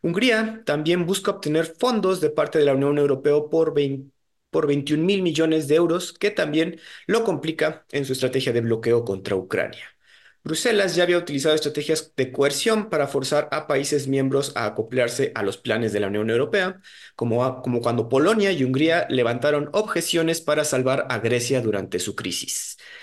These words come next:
Sin embargo, es la primera vez que amenaza con afectar a la economía de países directamente. Tras las amenazas, el señor Orbán, pues, tuvo que firmar el plan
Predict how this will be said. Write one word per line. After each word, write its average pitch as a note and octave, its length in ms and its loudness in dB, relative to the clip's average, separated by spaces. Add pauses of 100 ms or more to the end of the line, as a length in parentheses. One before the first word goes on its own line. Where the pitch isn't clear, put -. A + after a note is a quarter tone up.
Sin A3+ 200 0
embargo, F3 420 2
es D#3 160 2
la E3+ 160 0
primera E3 380 0
vez F3+ 240 -2
que D#3+ 100 0
amenaza D3 520 0
con G3+ 260 0
afectar D3 580 -4
a C3 80 -2
la B2 80 0
economía C3 540 0
de C#3+ 160 2
países C3 480 0
directamente. A2 1120 -4 (600)
Tras G#2 360 0
las F#2+ 160 -2
amenazas, F3 560 0
el A#2+ 80 -2
señor B2 280 2
Orbán, F#3+ 540 0
pues, A#2 160 -6
tuvo C3 220 2
que C3 100 0
firmar B2 520 0
el A2 180 -2
plan B2 360 0